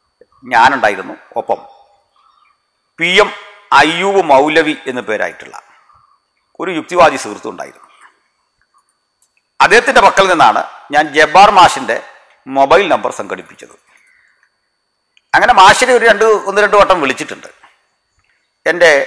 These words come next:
സംശയ നിവാരണത്തിന് അദ്ദേഹത്തെ സമീപിച്ചിട്ടുണ്ട്. അദ്ദേഹം എന്നെ ഓർത്തിരിക്കാൻ സാധ്യത കുറവ്. ആ നിലയിൽ ഈ ജബ്ബാർ മാഷ് ബൈബിൾ വിമർശനത്തിലേക്ക് കടന്നിട്ടുണ്ട്. അത് ചിലരൊക്കെ നിരീക്ഷിക്കുന്ന പോലെ അദ്ദേഹത്തിൽ ഏതെങ്കിലും ഒരു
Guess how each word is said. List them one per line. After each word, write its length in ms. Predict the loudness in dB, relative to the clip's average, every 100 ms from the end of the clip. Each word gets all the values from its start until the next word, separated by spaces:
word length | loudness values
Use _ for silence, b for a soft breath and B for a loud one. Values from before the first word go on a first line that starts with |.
| -6 0
സംശയ 420 | 0 0 -2 0
നിവാരണത്തിന് 640 | 0 2 2 0 -6 -10 -10 -14 _
അദ്ദേഹത്തെ 340 | -6 -6 -6 -10 -8
സമീപിച്ചിട്ടുണ്ട്. 600 | -12 -14 -16 -20 -20 -20 _ _ _ -8
അദ്ദേഹം 200 | -2 -2
എന്നെ 140 | -2 0
ഓർത്തിരിക്കാൻ 560 | 0 0 -4 -2 -2 0
സാധ്യത 260 | 0 0 0
കുറവ്. 200 | 0 4 4
ആ 40 | 4
നിലയിൽ 340 | 2 -8 -12 -20 _ _ _ _ _ _ _ _ _ _ _ _ _ _ _ _ _ _ _ _ _ _
ഈ 100 | -12 -2
ജബ്ബാർ 280 | 2 4 4 4
മാഷ് 280 | 2 2 2 4
ബൈബിൾ 260 | 2 2 0
വിമർശനത്തിലേക്ക് 760 | 2 0 0 -6 -8 -10 -8 -6
കടന്നിട്ടുണ്ട്. 460 | -6 -6 -18 _ _ _ _ _ _ _ _ _ _ _ _ _ _ _ _ 0
അത് 240 | 2 6 4 4 -2 -14 -20 _
ചിലരൊക്കെ 360 | -2 0 2 0
നിരീക്ഷിക്കുന്ന 500 | -2 -2 -4 -6 -2
പോലെ 140 | 0 0
അദ്ദേഹത്തിൽ 320 | 0 0 0 0
ഏതെങ്കിലും 360 | 0 -2 -4
ഒരു 80 | -6